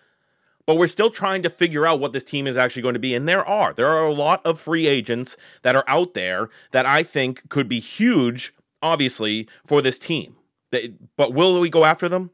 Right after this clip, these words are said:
Will we, will we go out there and get players or, or go after a Stephon Gilmore and bring him back? Will we go after a Bobby Wagner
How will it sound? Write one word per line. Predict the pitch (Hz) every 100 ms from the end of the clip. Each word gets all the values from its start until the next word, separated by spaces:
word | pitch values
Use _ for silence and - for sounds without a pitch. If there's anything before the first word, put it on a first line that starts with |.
| _ _ _
Will | - 160
we, | 190 170
will | 135 185
we | 196
go | 180 165
out | 165 175
there | 180 180 185 180 _ -
and | 127 127
get | 151 -
players | - 147 156 160 165 127
or, | 135 135
or |
go | 123 135 135
after | 135 139 143
a | 139
Stephon | - 135 139 135
Gilmore | 123 135 135 135
and | 123
bring | 131
him | 131 123
back? | 120 123
Will | 127
we | 135
go | 131 135
after | 135 135 135 127
a | 123
Bobby | 127 131 127
Wagner | 113 123 120 117 123 123